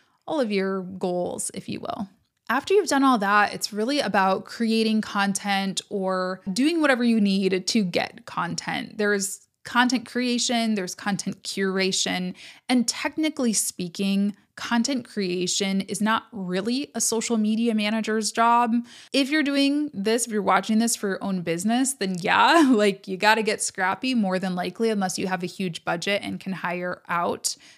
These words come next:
content creation. But if you're a social media manager, a freelance social media manager, or even an in-house social media manager, you know, depending on your job description, creation might not technically be in your role.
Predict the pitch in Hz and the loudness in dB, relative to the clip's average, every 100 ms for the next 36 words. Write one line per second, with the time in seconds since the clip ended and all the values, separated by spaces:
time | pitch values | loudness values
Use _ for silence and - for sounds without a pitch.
0 | - 220 196 226 - 214 208 208 233 226 | -6 -4 -2 -6 -4 -2 0 0 -2 -2
1 | 233 - _ 277 294 330 330 302 220 202 | -6 -14 _ -2 0 0 0 0 0 -2
2 | - 208 190 185 180 180 185 190 185 175 | -2 0 0 0 -2 -4 -4 -4 -6 -4
3 | 202 185 175 - 196 185 185 175 170 170 | -2 -2 -4 -6 -6 -2 -2 -2 -4 -6
4 | 175 170 180 175 185 196 190 170 - 180 | -8 -8 -6 -6 -6 -4 -4 -4 -6 -6
5 | 165 180 - 190 196 180 180 175 175 175 | -4 -4 -4 -4 -4 -2 -4 -6 -6 -8
6 | 175 170 175 - - - _ _ 262 277 | -6 -6 -6 -10 -20 -20 _ _ 0 2
7 | 208 - 170 208 226 277 349 339 285 247 | 2 -2 -10 -6 -4 -2 0 2 4 4
8 | 226 262 240 214 190 - - - 175 175 | 4 4 4 0 -2 -4 -6 -6 -4 -4
9 | 175 180 190 _ _ - 254 240 277 - | -6 -8 -10 _ _ -6 0 2 2 0
10 | 330 269 202 202 202 190 - - - - | 2 2 2 0 -2 0 -2 -6 -4 -4
11 | - 208 - 214 190 185 180 180 175 - | 0 -2 0 0 0 -4 -6 -6 -8 -12
12 | _ - 240 214 214 208 - 214 190 185 | _ 2 4 4 4 0 -6 -2 2 2
13 | 170 165 175 165 - 247 262 | 0 -6 -4 -2 0 0 -2